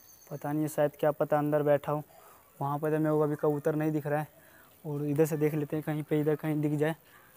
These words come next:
मेरे ख्याल से लग रहा है वो कहीं बैठ तो नहीं गया।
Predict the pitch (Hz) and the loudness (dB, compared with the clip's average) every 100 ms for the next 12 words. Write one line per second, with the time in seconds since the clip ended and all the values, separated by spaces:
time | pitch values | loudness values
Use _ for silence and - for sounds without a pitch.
0 | - - - - - - _ 165 160 160 | -20 -20 -20 -20 -20 -20 _ -6 -6 -4
1 | 156 156 170 151 151 156 165 165 165 165 | -4 -2 -2 -2 0 0 0 -2 -4 -4
2 | 151 147 151 - 160 151 156 160 | -4 -4 -4 -4 -4 -2 -4 -4